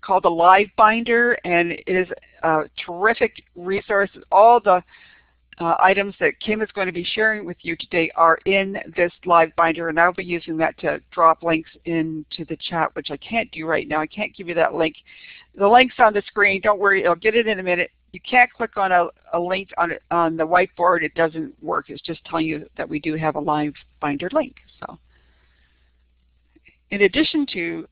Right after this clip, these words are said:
that resources, we also have our website, Classroom two zero, live dot classroom two zero dot com, and we'd always direct you to the archives and resources page because you'll find everything you needed from the past show. And please send your, uh,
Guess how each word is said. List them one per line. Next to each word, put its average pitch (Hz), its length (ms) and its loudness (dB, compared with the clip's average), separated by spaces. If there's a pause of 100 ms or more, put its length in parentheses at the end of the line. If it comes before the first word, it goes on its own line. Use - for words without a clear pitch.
that 180 340 4
resources, 160 580 -8
we 165 140 -6
also 180 340 0
have 180 200 -2
our 156 60 -4
website, 170 460 -2
Classroom 160 460 -6
two 165 120 -14
zero, 151 360 -10 (1200)
live 175 440 6
dot 165 160 -2
classroom 170 420 -2
two 185 80 -14
zero 165 280 -6
dot 156 280 -8
com, 165 340 -4
and 151 160 -4
we'd 151 320 -10
always 180 280 0
direct 170 340 -6
you 165 120 -10
to 170 100 -14
the - 140 -14
archives 165 560 -2
and 151 140 -10
resources 208 580 -8
page 214 300 -6
because 160 360 -10
you'll 156 180 -10
find 170 280 -4
everything 202 460 -2
you 202 80 -8
needed 180 380 -6
from 170 300 -8
the - 80 -20
past - 340 -2 (100)
show. 165 200 2
And 165 180 -4
please 208 320 -6 (480)
send 214 240 -2
your, 185 360 0
uh, 170 120 -4